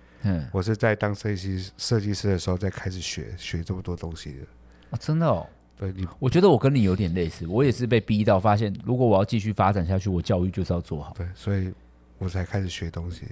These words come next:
Speaker 1: 哎，所以你那时候，你们那个店，你真的有认真做行销啊？
Speaker 2: 因为我那时候很会操控，我那时候跟那些乡民都蛮好的，
Speaker 1: 对。
Speaker 2: 他们很听我。
Speaker 1: 他会帮你写文章。
Speaker 2: 他是我股东，怎么不听我？他不听我，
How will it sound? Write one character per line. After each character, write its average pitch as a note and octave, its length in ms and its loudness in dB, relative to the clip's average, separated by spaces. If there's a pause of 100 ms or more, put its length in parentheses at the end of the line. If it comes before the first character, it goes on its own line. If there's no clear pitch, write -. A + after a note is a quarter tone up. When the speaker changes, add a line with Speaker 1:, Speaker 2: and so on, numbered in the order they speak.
(760)
Speaker 1:
哎， E3+ 80 0
所 E3 220 6
以 F#3 60 6
你 A#2 140 6
那 C3+ 120 6
时 C3 100 2
候， A#2+ 120 6
你 A2 100 2
们 F2+ 120 2
那 A2 120 4
个 G#2+ 80 4
店， A2 200 2
你 F2 140 2
真 G#2+ 140 2
的 A2 80 2
有 E2 60 -2
认 G2 180 0
真 F#2 180 0
做 F2 160 4
行 D#2+ 160 -2
销 C#2+ 240 -6
啊？ - 80 -10 (1600)
Speaker 2:
因 A#2 80 -2
为 A#2 60 4
我 G2+ 180 0
那 G#2+ 80 2
时 G#2+ 80 0
候 A2 100 2
很 F#2 140 -6
会 G2 140 -2
操 F2+ 160 -2
控， F2+ 280 -4 (480)
我 G#2 140 0
那 G#2+ 120 4
时 A2 100 -2
候 G#2+ 240 2 (320)
跟 G#2 120 -4
那 G2+ 120 2
些 G2+ 120 0
乡 G2 220 -2
民 F#2 160 -8
都 F#2 140 -4
蛮 F2+ 200 -8
好 E2+ 160 -6
的， - 60 -18 (160)
Speaker 1:
对。 - 120 4
Speaker 2:
他 B2 40 4
们 A2+ 80 -2
很 G#2+ 200 -8
听 G#2 280 -10
我。 G2 100 -12 (320)
Speaker 1:
他 B2 120 4
会 B2 80 8
帮 A#2 200 6
你 A#2 40 4
写 G2+ 220 0
文 F2 240 -2
章。 F#2 240 2
Speaker 2:
他 B2+ 100 2
是 B2 120 -2
我 A2 100 6
股 G2 240 -4
东， A2+ 180 2
怎 G#2 80 0
么 F#2 40 0
不 G#2 100 -2
听 - 340 -2
我？ B2 200 -2
他 D3+ 160 0
不 D#3 120 2
听 D3 240 2
我， A#2+ 200 6